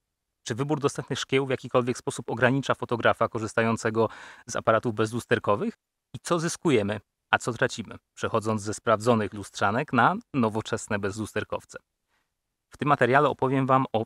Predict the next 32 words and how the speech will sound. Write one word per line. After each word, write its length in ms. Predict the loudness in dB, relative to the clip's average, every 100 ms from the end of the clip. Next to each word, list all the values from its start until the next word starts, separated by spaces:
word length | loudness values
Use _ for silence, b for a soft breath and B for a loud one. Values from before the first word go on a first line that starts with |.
| -6
wszystkich 500 | -8 -8 -10 -14 -6
różnicach 600 | -4 -2 -2 -2 -4 -2
między 220 | -2 -2
tymi 360 | -2 0 0 0
dwoma 300 | 0 2 2
rodzajami 440 | 2 2 0 -2
aparatów, 520 | -2 0 0 -2 -6 _ _ _ _ _ 0
aby 180 | 0 2
każdy 300 | 2 2 -2
z 60 | 2
was 260 | 2 2
świadomie 540 | -8 -2 0 2 0 0
dokonał 360 | 0 0 0
wyboru 300 | -2 -6 -6
sprzętu, 500 | -8 -6 -4 -4 -4
weryfikując 840 | 0 0 0 -6 -2 -2 -2 -4
jego 360 | -2 0 0 -2
wady 400 | -2 -2 0 -2 -4 _ _ _ _ _ -8
i 40 |
zalety. 360 | 2 2 2 _ _ _ _ _ _ _ _
Moim 240 | 0 2 4
zdaniem 300 | 4 2 4
właśnie 320 | 2 2 -6
w 80 | -2
ten 180 | -2 -2
sposób 400 | -2 -2 -2 -4
każdy 340 | -2 -2 -2
powinien 320 | -2 -2 -2
podejść 440 | 0 0 0 -4 -4
do 80 | -4
wyboru 340 | -2 -2 -4 -6
aparatu. 400 | -4 -4 -4